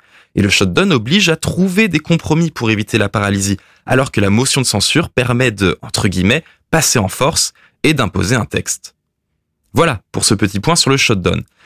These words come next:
Si vous avez déjà écouté Crochet du droit, je vous ai déjà dit que la motion de censure est évidemment constitutionnelle, qu'elle s'inscrit pleinement dans le jeu de la séparation des pouvoirs en France. Mais dire qu'elle permet d'éviter les shutdowns, comme si le shutdown était une catastrophe en soi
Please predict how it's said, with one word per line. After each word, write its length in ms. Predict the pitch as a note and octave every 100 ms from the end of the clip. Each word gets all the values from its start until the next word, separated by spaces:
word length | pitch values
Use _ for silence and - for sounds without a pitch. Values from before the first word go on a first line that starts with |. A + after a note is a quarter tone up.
| - _
Si 120 | -
vous 140 | F#2+ G2+
avez 140 | G2
déjà 300 | G#2 C3 C3+
écouté 280 | - - G2
Crochet 300 | - - F2+
du 80 | F#2
droit, 240 | C3 F3
je 80 | G#2+
vous 140 | G#2+
ai 60 | F#2+
déjà 280 | A2 G#2+ F#2+
dit 180 | E3+
que 120 | F3+ G#2+
la 60 |
motion 280 | G2 F#2+ F#2+
de 40 |
censure 360 | G2+ G2+ E3+ D3+
est 200 | D3+ -
évidemment 540 | E3 D#3 D3 C3 D#3
constitutionnelle, 920 | E3+ D#3 C#3+ - B2+ C3 - A#2 E2 - _ _ -
qu'elle 140 | G2+
s'inscrit 360 | G#2+ G2 - A2
pleinement 420 | C3 C#3 C#3 C#3+
dans 160 | G2+
le 80 | F#2
jeu 160 | F#2+ D#3+
de 60 | A#2+
la 80 |
séparation 500 | - - G2 G2+ -
des 80 | C3+
pouvoirs 340 | G2+ A#2+ C#3+ A#2+
en 60 |
France. 420 | G2+ - F2+ - - - - - -
Mais 100 | D#3
dire 300 | G3 A3+ -
qu'elle 160 | A2
permet 320 | G2 G#2+ A#2 G2
d'éviter 400 | G#2 A2 A2+ G2+
les 100 | F2+
shutdowns, 560 | - G2 B2 A2 F#2 - -
comme 160 | A#2
si 100 | -
le 80 | A#2+
shutdown 460 | - A2+ A2 A#2+ F2+
était 140 | F#2+
une 180 | - F#2
catastrophe 680 | - E3 C3+ - B2+ A2+ G#2+
en 60 |
soi 320 | - C#3 B2+